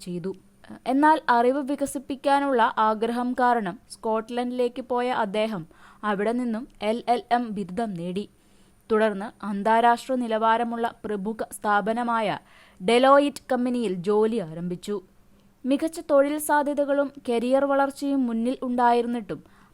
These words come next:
പാരമ്പര്യ താന്ത്രിക കർമ്മങ്ങളോടുള്ള ആകർഷണവും കുടുംബ ഉത്തരവാദിത്വവും അദ്ദേഹത്തെ തിരിച്ചു വിളിച്ചു. രണ്ടു വർഷം മുൻപാണ് കണ്ഠർ ബ്രഹ്മദത്തൻ തന്റെ സ്ഥിരം ജോലി പൂർണ്ണമായും ഉപേക്ഷിച്ചത്. മികച്ച ശമ്പളവും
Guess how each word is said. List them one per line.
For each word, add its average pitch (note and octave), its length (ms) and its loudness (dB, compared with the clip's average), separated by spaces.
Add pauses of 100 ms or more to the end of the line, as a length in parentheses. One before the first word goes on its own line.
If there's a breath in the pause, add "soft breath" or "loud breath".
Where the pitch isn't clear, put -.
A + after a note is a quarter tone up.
പാരമ്പര്യ A#3 600 4 (140)
താന്ത്രിക A#3+ 500 2
കർമ്മങ്ങളോടുള്ള B3 720 -2 (100)
ആകർഷണവും A#3 800 -2 (180)
കുടുംബ A3+ 280 0 (160)
ഉത്തരവാദിത്വവും A#3+ 840 0 (120)
അദ്ദേഹത്തെ A3 480 -8 (240)
തിരിച്ചു G#3 280 -10
വിളിച്ചു. F3 340 -8 (960 soft breath)
രണ്ടു C#4 360 2
വർഷം E4 280 0
മുൻപാണ് C#4 500 0 (300)
കണ്ഠർ A#3 380 0
ബ്രഹ്മദത്തൻ B3+ 540 -2 (420 soft breath)
തന്റെ A3+ 320 2
സ്ഥിരം A#3 420 -2
ജോലി A#3+ 300 2 (120)
പൂർണ്ണമായും A3+ 680 -2 (160)
ഉപേക്ഷിച്ചത്. G3+ 640 -4 (640 soft breath)
മികച്ച D#4 380 0
ശമ്പളവും D4 640 0